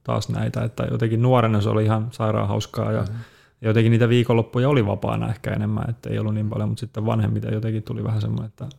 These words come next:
Speaker 1: taas niinku.
Speaker 2: Joo.
Speaker 1: Mutta nyt taas pitkän tauon jälkeen, niin kyllä mä sanon, että maistuisi. Että onhan se kiva niinku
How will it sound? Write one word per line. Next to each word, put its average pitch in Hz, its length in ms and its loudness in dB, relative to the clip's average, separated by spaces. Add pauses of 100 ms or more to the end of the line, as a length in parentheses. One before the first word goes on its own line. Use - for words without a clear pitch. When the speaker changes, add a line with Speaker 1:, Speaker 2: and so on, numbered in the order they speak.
(160)
Speaker 1:
taas - 320 -8
niinku. 131 220 -10 (460)
Speaker 2:
Joo. 110 100 -12 (600)
Speaker 1:
Mutta 123 260 0 (160)
nyt 151 180 0
taas 131 180 4
pitkän 143 360 2
tauon 127 220 4
jälkeen, 120 320 2
niin 123 160 0
kyllä 117 240 -4
mä 123 80 2
sanon, 139 160 2
että 131 120 -2
maistuisi. 113 540 -2 (200)
Että 120 160 -4
onhan 107 160 2
se 117 80 0
kiva 110 280 0
niinku 104 280 -2